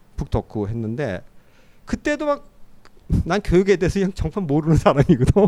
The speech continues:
<laughs> 근데 어떻게 나한테 연락이 와가지고 조희연 교육감이 대담하자고 대답했는데, 그래가지고 딥다 공부했어. 공부를 딥다 했는데 보니까 끔찍스럽더라고, 우리나라 교육 현장이. 아, 난 대학에만 있어가지고, 외국에서도 대학에만 있었으니까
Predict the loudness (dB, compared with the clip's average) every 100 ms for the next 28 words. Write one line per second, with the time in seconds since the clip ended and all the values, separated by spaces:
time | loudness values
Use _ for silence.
0 | 2 -4 4 6 6 2 -2 4 6 6
1 | 6 6 6 6 6 4 0 4 6 6
2 | 6 4 4 2 4 8 8 8 4 0
3 | 0 4 6 6 6 6 6 6 6 6
4 | 6 6 6 6 6 4 2 0 0 -6
5 | -20 -20 -20 -20 -16 0 4 4 2 2
6 | 2 4 4 4 0 -8 -12 -14 -20 -20
7 | -16 -4 6 6 6 0 -4 -2 0 0
8 | 2 0 0 -2 -4 -10 -20 -20 -20 -20
9 | -20 -4 2 2 2 0 0 -6 -4 -6
10 | -4 -2 0 0 0 0 0 4 4 6
11 | 4 2 -4 -2 -2 -2 -4 -6 0 2
12 | 4 4 4 4 2 2 2 2 4 2
13 | 4 6 6 2 2 4 4 4 4 4
14 | 2 0 -2 -6 -6 -8